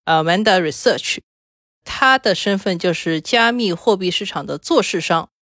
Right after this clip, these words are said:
做市商这个概念，我们在之前介绍纳斯达克那期节目里面讲过，它其实是证券市场里面的一个重要角色，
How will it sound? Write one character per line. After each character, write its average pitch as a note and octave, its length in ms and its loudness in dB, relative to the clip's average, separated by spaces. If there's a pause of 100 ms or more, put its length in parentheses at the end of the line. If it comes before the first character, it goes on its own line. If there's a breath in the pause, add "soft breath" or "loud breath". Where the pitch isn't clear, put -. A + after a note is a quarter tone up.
(360)
做 F#4 160 4
市 - 100 -2
商 C4 220 2
这 B3+ 100 0
个 G3+ 80 2
概 G#3+ 180 0
念， F3+ 180 -2
我 E3 60 -4
们 D3+ 120 -8
在 F3+ 240 0
之 G#3+ 160 -2
前 E3+ 260 -6
介 F#3+ 160 -2
绍 F3 220 2
纳 G#3+ 160 0
斯 - 140 -12
达 D#3+ 120 0
克 - 220 0
那 F3 140 -4
期 F3+ 120 -10
节 D#3+ 160 -6
目 E3+ 120 -8
里 E3 80 -8
面 E3 100 -6
讲 - 260 -4
过， - 320 -4
它 - 160 -2
其 F#3+ 200 -2
实 F3+ 60 -2
是 F3+ 180 0
证 G#3 180 -2
券 F#3 140 -2
市 G3 100 -10
场 E3+ 180 -4
里 D3+ 80 -8
面 D3 140 -10
的 D3+ 60 -6
一 D3+ 60 -4
个 F3+ 60 -4
重 C4 160 -2
要 D#3+ 140 -2
角 - 140 -8
色， - 260 -10